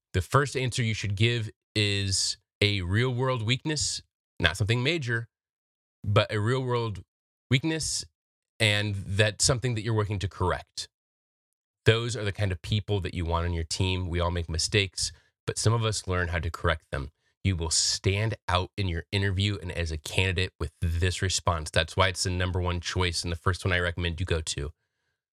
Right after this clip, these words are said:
A real world weakness, but something you're working to correct. Second, a weakness, but a weakness that does not interfere with the job. So something that you do that's a weakness, but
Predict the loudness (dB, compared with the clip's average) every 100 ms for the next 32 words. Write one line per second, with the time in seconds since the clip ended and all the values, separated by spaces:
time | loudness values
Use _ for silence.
0 | _ _ _ -2 0 2 2 2 0 -2
1 | -6 0 0 2 -2 -2 0 0 0 -4
2 | -6 0 0 0 0 -2 0 0 0 -2
3 | -2 -2 -2 -2 -4 -14 _ _ _ _
4 | -2 2 4 4 2 -4 _ _ 0 2
5 | 2 0 -2 _ _ _ 0 2 0 -2
6 | -4 -8 _ _ 2 2 2 -2 -2 -2
7 | -2 -2 0 4 2 2 -2 -2 0 0
8 | 0 -4 -4 0 0 -2 -4 -2 0 0
9 | 0 0 0 -2 -2 0 0 0 0 -4
10 | -6 _ _ -2 0 2 0 -2 -2 -4
11 | -2 -4 -6 _ _ _ _ _ _ _
12 | -2